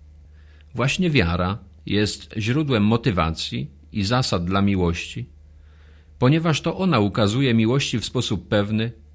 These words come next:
jak może wszystko odnosić do Boga. Bez wiary w Niego nie mamy ostatecznej i trwałej racji, aby kochać, a właściwie by trudzić się kochając.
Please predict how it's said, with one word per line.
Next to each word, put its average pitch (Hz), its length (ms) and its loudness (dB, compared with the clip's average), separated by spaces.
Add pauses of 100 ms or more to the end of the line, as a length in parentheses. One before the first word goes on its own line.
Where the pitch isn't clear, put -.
(460)
jak 120 220 2
może 110 280 4
wszystko 104 580 -4
odnosić 98 640 0
do 107 140 -2
Boga. 85 400 -4 (1200)
Bez 113 220 4
wiary 151 320 2
w 98 80 0
Niego 101 440 0 (720)
nie 135 120 2
mamy 143 340 2
ostatecznej 123 1040 -4
i 90 60 -4
trwałej 92 520 0
racji, 87 520 -2 (440)
aby 87 240 0
kochać, 85 640 -4 (960)
a 101 120 -2
właściwie 143 520 2
by 139 160 0
trudzić 101 460 0
się 92 300 0
kochając. 82 840 -4